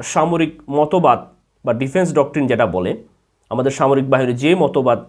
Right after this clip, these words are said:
অনুযায়ী চলে, এই তিনটি মতবাদ কিন্তু ফলো করে। একটা হচ্ছে নন আগ্রাসিভ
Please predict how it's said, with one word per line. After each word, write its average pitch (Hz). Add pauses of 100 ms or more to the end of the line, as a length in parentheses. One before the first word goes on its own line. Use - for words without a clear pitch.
(140)
অনুযায়ী 113
চলে, 113 (800)
এই 180
তিনটি 277
মতবাদ 165
কিন্তু 185
ফলো 135
করে। 120
একটা 120
হচ্ছে 185
নন 180
আগ্রাসিভ 151